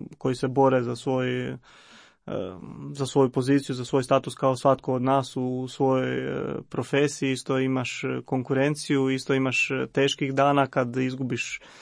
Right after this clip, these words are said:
e, volju ili vjeru da, da ćeš uspjeti i baš naši najbolji nogometaši su primjer kako ustrajnost,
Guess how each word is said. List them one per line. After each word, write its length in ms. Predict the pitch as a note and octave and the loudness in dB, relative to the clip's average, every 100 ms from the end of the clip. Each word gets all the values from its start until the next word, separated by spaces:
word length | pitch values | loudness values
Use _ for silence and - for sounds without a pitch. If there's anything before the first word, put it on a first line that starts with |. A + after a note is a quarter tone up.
| - - - | -20 -18 -6
e, 60 | C3 C3 C3 C#3 - - C3 C3+ | -2 0 0 -2 -4 -4 -6 -6
volju 600 | B2+ C3 D3+ C#3+ C3+ B2+ | 0 6 8 8 6 4
ili 220 | B2+ B2+ | 2 0
vjeru 380 | A#2+ C#3 C3 B2+ | 6 6 6 4
da, 300 | B2 B2 C3+ | 0 0 0
da 180 | C3 B2+ | -2 -4
ćeš 220 | B2 - | -4 -2
uspjeti 540 | C#3+ - D#3 D3+ C#3+ - - - _ - | -2 0 0 2 0 -2 -20 -20 _ -2
i 460 | C#3+ C#3 C3+ D#2+ - _ _ _ _ - | 2 4 2 -2 -8 _ _ _ _ -14
baš 300 | D3 D3 D3 D#3 | 4 6 6 6
naši 280 | D3 C#3 | 4 4
najbolji 380 | D3 D3+ C#3+ C3+ | 6 8 8 4
nogometaši 600 | C3+ C3 C3 C#3 C#3+ - | 4 2 2 4 2 0
su 140 | B2+ C3 | -6 -2
primjer 380 | C#3+ C#3 C3 - | 4 4 4 2
kako 300 | C3+ C3 C3+ | -2 2 0
ustrajnost, 920 | C3 - C#3 C#3 C3+ B2+ - - | 0 6 8 10 8 2 -6 -20